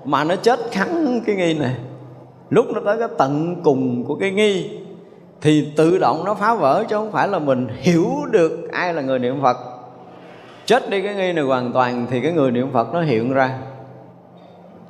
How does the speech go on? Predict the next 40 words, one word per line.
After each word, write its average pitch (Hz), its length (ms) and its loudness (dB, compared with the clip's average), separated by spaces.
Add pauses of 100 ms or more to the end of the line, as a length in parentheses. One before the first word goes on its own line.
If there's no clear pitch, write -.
(420)
Nhưng 135 220 2
một 143 320 2
là 131 100 -4
ông 143 180 -6
thầy 127 220 -2
thấy 151 180 -4
mình 139 180 -6
tới 156 120 2
cái 190 100 -6
mức 233 220 0
độ 135 200 4
đó 165 180 -2
rồi, 135 220 0
ông 139 220 -4
khỏ 123 320 -2
mình, 147 160 -2 (920)
ông 127 160 2
có 160 100 2
cách 156 260 0
khỏ. 104 280 0 (920)
Hai 151 340 0
là 110 400 0
ông 127 200 -4
sẽ 151 120 0
gợi 151 400 2
thêm 160 160 0 (120)
cho 139 120 -2
mình 113 440 -4
thao 139 160 0
thức 170 240 -2
thêm. 143 280 0
Ba 139 220 2
là 120 160 0
ông 127 320 -4
sẽ 113 120 -2 (120)
đập 143 120 0 (220)
một 135 240 2
cái 185 100 -4
gì 139 220 0
đó 139 320 2